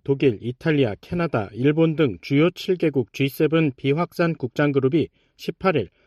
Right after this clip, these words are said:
북한과 러시아 간 무기 거래를 강력 규탄했습니다. 이들은 이날 지세븐 외교장관 회의가 열린 이탈리아에서 발표한 성명에서 북한과 관련해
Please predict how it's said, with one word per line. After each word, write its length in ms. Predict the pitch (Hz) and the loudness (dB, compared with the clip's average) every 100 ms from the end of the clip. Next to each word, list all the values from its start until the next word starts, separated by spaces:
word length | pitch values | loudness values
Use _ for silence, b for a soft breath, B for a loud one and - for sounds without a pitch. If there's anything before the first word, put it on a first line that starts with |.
| _ _ | _ _
북한과 460 | 143 170 170 180 | -2 0 4 4
러시아 340 | 151 123 - 165 | 4 0 0 -2
간 240 | 165 160 | -2 -4
무기 260 | 123 139 165 | -4 -2 0
거래를 360 | 151 139 107 82 _ _ | 2 0 -2 -10 _ _
강력 440 | _ 139 143 151 - | _ 0 2 0 0
규탄했습니다. 720 | 135 - 135 120 113 87 - _ _ _ _ _ | -4 0 -2 -2 -6 -12 -14 _ _ _ _ _
이들은 340 | 147 147 175 175 | 0 2 2 2
이날 260 | 170 185 131 | 2 0 0
지세븐 480 | 156 - 180 185 | -6 -2 0 2
외교장관 580 | 156 143 165 175 170 170 | 2 0 0 -2 -2 -2
회의가 340 | 165 170 160 151 | 0 0 2 2
열린 260 | 147 170 | 2 0
이탈리아에서 680 | 135 131 165 165 156 147 147 | -2 -4 -2 2 2 2 0
발표한 400 | 135 127 - 139 | -4 -4 -2 -2
성명에서 560 | 131 139 131 127 151 117 _ _ _ _ | -2 -2 0 -2 -4 -8 _ _ _ _
북한과 440 | - 156 180 170 160 | -6 -2 2 2 2
관련해 420 | 143 143 160 87 | 4 2 0 -4